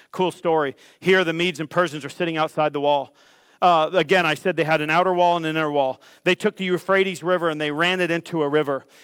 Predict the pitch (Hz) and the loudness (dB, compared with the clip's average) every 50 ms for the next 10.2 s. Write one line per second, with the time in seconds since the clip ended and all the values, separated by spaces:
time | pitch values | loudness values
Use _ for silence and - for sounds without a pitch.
0 | - - - 196 180 175 170 156 170 160 180 185 196 208 202 196 185 160 - - | -10 -2 2 4 4 4 4 2 2 2 4 4 4 4 4 4 2 0 -2 -6
1 | - - 190 175 160 - - 180 170 160 156 151 160 170 180 185 185 180 - 170 | -6 0 2 2 2 2 -2 -4 -4 -2 -4 -4 -2 0 2 2 0 0 -2 -6
2 | 170 160 143 - - 180 170 165 156 143 - 160 151 - - 165 151 127 160 190 | -4 -4 -6 -4 -2 0 0 2 0 0 -4 -8 -12 -8 -6 -6 -6 -4 -2 -2
3 | 185 175 156 151 147 156 160 170 175 170 170 160 151 - - - 175 160 156 139 | 0 0 0 -2 0 2 2 2 4 4 2 0 0 -2 -4 -6 -6 -6 -6 -8
4 | - 175 180 180 175 165 156 151 160 156 - - 165 160 156 160 165 165 - - | -8 -6 -4 -4 -2 -2 -2 -4 -4 -8 -6 -4 -2 0 2 2 2 0 -2 -6
5 | - - - - _ - 160 165 180 190 202 196 190 180 143 165 180 190 196 214 | -14 -20 -20 -12 _ -4 0 2 4 4 4 4 2 0 0 0 2 2 2 0
6 | 202 143 135 127 196 196 202 202 190 180 170 165 170 - - - - 185 175 170 | -2 -6 -4 0 0 2 2 2 2 0 -2 -4 -4 -6 -8 -10 -6 -4 0 0
7 | 180 185 196 190 185 185 175 170 151 165 165 - - 156 185 196 208 196 190 180 | 2 2 0 0 0 -2 -2 0 2 2 2 2 0 2 2 2 4 2 2 2
8 | 160 165 170 175 175 170 156 - - - - - - - 190 175 170 147 156 185 | 4 4 4 4 4 4 2 0 -4 -12 -20 -14 -6 -2 -2 -2 0 2 2 2
9 | 196 208 196 185 185 - 190 190 190 160 180 170 165 147 180 170 175 - - 226 | 2 4 2 2 2 2 0 0 0 0 -2 -4 -2 0 0 0 0 2 2 2
10 | 214 202 - | 2 2 2